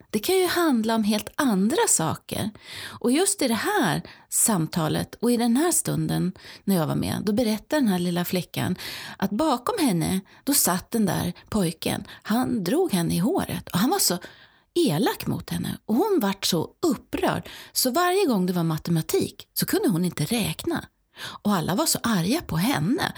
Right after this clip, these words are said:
för att hon inte förstod matten. Ibland behöver vi faktiskt bara fråga och lära barn att våga reflektera. I det här nyckelskåpet finns också nyckeln att stanna kvar.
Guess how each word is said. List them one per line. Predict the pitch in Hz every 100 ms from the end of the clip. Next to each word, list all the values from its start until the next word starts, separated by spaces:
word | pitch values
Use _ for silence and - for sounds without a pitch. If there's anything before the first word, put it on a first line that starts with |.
| -
för | -
att | 349
hon | - 160 240 254 -
inte | 269 143 - -
förstod | 160 202 - - 92
matten. | 240 185 - 302 - - _ _ _ - - -
Ibland | 294 339 381 202 247 285 -
behöver | 294 302 294
vi | 277
faktiskt | 190 - -
bara | 220
fråga | - 262 311 208 220 - - 208 -
och | - - 262 247 - - _ _
lära | - 262 285 220 233 403
barn | 220 - 190 208 - -
att | 214
våga | 214 226 233 190 254 403 208 -
reflektera. | 208 208 185 - - - - - _ _ _ _ _ - - - - -
I | 349 403
det | 277
här |
nyckelskåpet | 220 208 - 175 - - 170 - 202 - - _ - - - -
finns | 208 202
också | 180 - 202
nyckeln | 214 208 - 185 208
att | 214 208
stanna | - 240 240
kvar. | 254 - 381 -